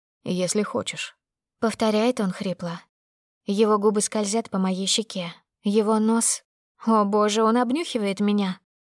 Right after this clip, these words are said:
И это от чего-то кажется мне по-животному до самой глубины возбуждающим.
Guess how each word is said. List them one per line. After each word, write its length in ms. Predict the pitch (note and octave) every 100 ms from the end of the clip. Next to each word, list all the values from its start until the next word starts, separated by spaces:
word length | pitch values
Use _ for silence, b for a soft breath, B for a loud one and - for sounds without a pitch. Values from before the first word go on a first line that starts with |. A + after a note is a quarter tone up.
| _
И 100 | G#3+
это 340 | A#3 A3 A#3
от 100 | A3+
чего-то 340 | - A3+ A3+ A3+
кажется 400 | B3+ B3+ A3 G3+
мне 220 | G3+ G#3
по-животному 720 | G#3+ G3 A3+ B3 C4 G#3 F#3
до 180 | F3+ G#3
самой 300 | G3+ A#3+ A3+
глубины 420 | G3+ G#3+ A3 A#3+
возбуждающим. 880 | A3+ G3 G#3 G#3 A#3+ A3+ F3 E3+ D#3+